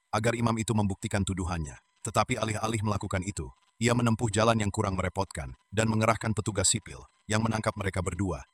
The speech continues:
setelah ditahan sedikit lebih dari tiga minggu di Bedlam. Wakil pengawas secara tidak langsung menyatakan keinginannya agar mereka melarikan diri. Katanya ia tidak akan menghalangi mereka. William Ames,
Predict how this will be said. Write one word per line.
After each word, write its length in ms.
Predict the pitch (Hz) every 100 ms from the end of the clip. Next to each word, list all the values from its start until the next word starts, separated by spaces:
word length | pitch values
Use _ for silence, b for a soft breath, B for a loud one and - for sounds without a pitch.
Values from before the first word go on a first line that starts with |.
| -
setelah 320 | - 123 113
ditahan 320 | 107 110 107
sedikit 400 | 107 104 101 101
lebih 160 | 101 101
dari 240 | 92 95
tiga 240 | - 101 101
minggu 240 | 98 92
di 80 | 87
Bedlam. 400 | 120 160 - - _ -
Wakil 240 | 107 139 135
pengawas 400 | 120 113 120 -
secara 240 | - 98
tidak 240 | 98 101
langsung 320 | 90 95 98 107
menyatakan 480 | 101 92 95 101
keinginannya 560 | 98 95 92 92 95 92
agar 240 | 90 87
mereka 240 | 87 87 95
melarikan 400 | 87 82 87 82 80
diri. 240 | 73 - _ -
Katanya 320 | 107 117 123
ia 160 | 117
tidak 320 | 110 107 92 98
akan 240 | 101 95
menghalangi 320 | 90 90 87
mereka. 400 | 80 87 - - _ _ -
William 320 | 110 120 127 120
Ames, 400 | 113 131 -